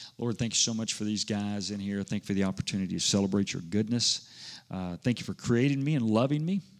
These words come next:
That's me. And God, I just pray that these guys here would have that same prayer. God, thank you for creating me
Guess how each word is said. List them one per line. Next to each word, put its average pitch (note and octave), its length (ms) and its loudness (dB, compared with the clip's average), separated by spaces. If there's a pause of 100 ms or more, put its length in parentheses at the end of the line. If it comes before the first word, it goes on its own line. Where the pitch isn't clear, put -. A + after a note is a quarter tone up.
(260)
That's G2 220 -2
me. C#3 360 4 (1800)
And G#2 100 -4
God, B2 180 2
I A#2+ 40 2
just A2+ 280 -2
pray B2+ 260 0
that G#2 160 -2 (240)
these B2 380 2
guys F#2 400 -6
here F2+ 280 -8 (2250)
would - 100 -6
have G2 120 0
that F#2 140 -2
same G#2+ 300 0
prayer. E2+ 280 -12 (680)
God, G2+ 240 -4
thank G#2+ 260 -6
you G#2 60 -6
for F#2+ 160 -6
creating G#2 560 -4
me B2+ 220 -6